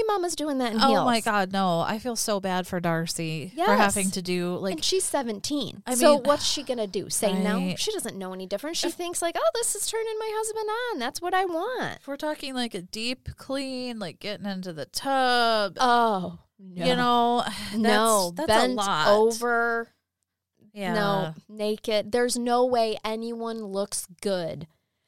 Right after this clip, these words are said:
Speaker 1: cleaning a tub naked in high heels.
Speaker 2: No.
Speaker 1: I don't care who you are.
Speaker 2: No, and how
Speaker 1: Things are jiggling
Speaker 2: humiliating.
Speaker 1: and rolling.
Speaker 2: That would be so embarrassing.
Speaker 1: For sure. And,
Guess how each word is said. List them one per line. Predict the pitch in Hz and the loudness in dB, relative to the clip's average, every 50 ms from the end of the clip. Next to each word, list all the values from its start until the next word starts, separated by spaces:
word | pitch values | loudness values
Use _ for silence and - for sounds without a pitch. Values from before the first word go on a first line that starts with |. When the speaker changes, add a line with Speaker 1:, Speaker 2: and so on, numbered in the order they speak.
| _ _ _ _ _ | _ _ _ _ _
Speaker 1:
cleaning | - - 233 214 208 208 208 214 220 | -6 -2 -2 0 0 0 -2 -2 -2
a | 247 | -2
tub | 247 - 240 269 262 233 196 185 180 185 - - _ _ | -4 -4 -4 -2 0 0 0 0 -2 -4 -10 -18 _ _
naked | - 202 202 202 202 208 233 269 294 294 - 190 151 143 143 135 190 208 - _ _ _ _ _ _ _ - | -20 -14 -8 -4 -2 0 0 0 -2 -4 -4 -4 -4 -2 -4 -6 -8 -10 -12 _ _ _ _ _ _ _ -2
in | 285 311 359 | -2 0 0
high | 370 311 370 370 370 381 | 0 -2 -2 -2 -2 -2
heels. | 349 392 440 466 440 - - - - - - - - _ _ 196 | -2 -2 -2 0 0 -2 -4 -4 -6 -8 -10 -10 -12 _ _ -10
Speaker 2:
No. | 190 190 185 185 180 | -6 -4 -2 0 2
Speaker 1:
I | 294 359 | 2 4
don't | 392 381 - | 4 2 0
care | - 381 381 370 349 | -2 -2 -2 -2 -2
who | 269 320 392 440 | 0 0 2 2
you | 440 415 339 254 | 4 4 4 4
are. | 190 170 - - - _ _ _ _ _ _ _ _ _ _ _ _ _ _ _ _ _ _ | 2 0 -2 -6 -10 _ _ _ _ _ _ _ _ _ _ _ _ _ _ _ _ _ _
Speaker 2:
No, | - 233 220 220 214 214 208 | -2 0 2 4 4 4 6
and | 277 285 254 | 6 4 6
how | 285 311 339 339 | 6 6 6 6
Speaker 1:
Things | 311 - - - - - 240 - 233 | 4 0 -6 -8 -12 -12 -8 -4 -2
are | 233 220 | -2 0
jiggling | - 233 214 208 311 311 320 339 | 0 0 2 2 2 2 2 2
Speaker 2:
humiliating. | 285 311 320 330 330 359 359 359 359 - - 254 240 | 4 4 2 2 2 0 0 0 -2 -2 -2 0 0
Speaker 1:
and | 226 214 | 0 2
rolling. | 214 208 196 190 180 160 113 - - - _ _ _ _ _ _ _ | 4 4 4 2 0 -2 -6 -8 -8 -12 _ _ _ _ _ _ _
Speaker 2:
That | 269 269 | -6 -6
would | 262 - | -6 -6
be | 196 180 | -6 -6
so | - - - 208 185 | -6 -4 -2 -2 -4
embarrassing. | 180 170 165 151 156 131 143 - - - - - | -4 -6 -8 -8 -8 -10 -10 -12 -14 -14 -12 -6
Speaker 1:
For | 262 330 311 | -6 -4 -2
sure. | - - 285 226 175 - - _ _ _ _ _ _ _ - | -2 -2 -2 -2 -4 -6 -10 _ _ _ _ _ _ _ 2
And, | 359 330 320 | 2 2 0